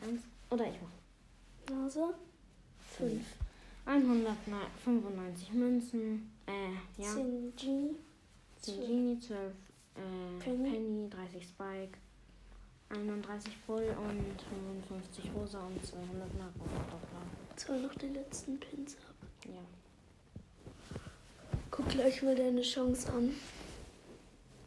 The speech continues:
Speaker 1: Mhm.
Speaker 2: Die ist jetzt bestimmt richtig hoch.
Speaker 1: Okay.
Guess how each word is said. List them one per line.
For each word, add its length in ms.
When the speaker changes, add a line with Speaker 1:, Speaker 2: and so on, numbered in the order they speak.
Speaker 1:
Mhm. 340
Speaker 2:
Die 80
ist 140
jetzt 240
bestimmt 440
richtig 420
hoch. 180
Speaker 1:
Okay. 400